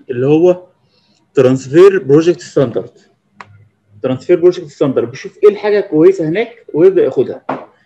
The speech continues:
فببقى فاتح الاثنين مع بعض واقول ترانسفير بروجكت ستاندرد. تمام؟ فبيقول لي المشروع الثاني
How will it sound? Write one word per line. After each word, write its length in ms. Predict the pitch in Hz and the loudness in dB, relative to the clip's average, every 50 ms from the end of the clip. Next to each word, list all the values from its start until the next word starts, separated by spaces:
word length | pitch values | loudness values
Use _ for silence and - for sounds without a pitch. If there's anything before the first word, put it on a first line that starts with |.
| _ _ _ _ _ _ _ | _ _ _ _ _ _ _
فببقى 360 | - 131 127 139 139 143 131 131 | 2 4 4 4 4 2 2 0
فاتح 200 | 180 180 190 175 | 0 -2 -2 -2
الاثنين 280 | 160 151 - 180 180 | -6 -6 -6 -8 -6
مع 120 | 175 160 143 | -4 -4 -4
بعض 280 | 131 110 92 - - - | -4 -4 -6 -8 -12 -6
واقول 260 | 120 123 139 160 156 | -2 0 0 0 0
ترانسفير 460 | - 147 127 120 - - - 156 151 | -2 -4 -4 -6 -8 -8 -6 -6 -4
بروجكت 300 | 139 139 156 151 156 147 | -2 -2 -2 -4 -4 -12
ستاندرد. 460 | _ _ - 165 175 190 220 220 220 _ _ _ _ _ _ _ _ _ _ _ _ _ _ _ _ _ _ _ _ _ _ _ _ _ _ _ _ _ _ _ _ _ - | _ _ -8 -6 -4 -4 -6 -6 -6 _ _ _ _ _ _ _ _ _ _ _ _ _ _ _ _ _ _ _ _ _ _ _ _ _ _ _ _ _ _ _ _ _ -8
تمام؟ 260 | - 120 151 190 196 - _ _ _ _ _ - | -6 -6 -6 -6 -8 -12 _ _ _ _ _ -2
فبيقول 280 | 131 123 151 180 196 | 0 4 4 4 4
لي 60 | 202 190 | 4 2
المشروع 320 | 170 156 151 165 190 190 | 2 0 -2 -2 -4 -6
الثاني 460 | 190 190 190 190 214 233 262 302 254 | -2 2 2 2 4 2 -2 -4 -6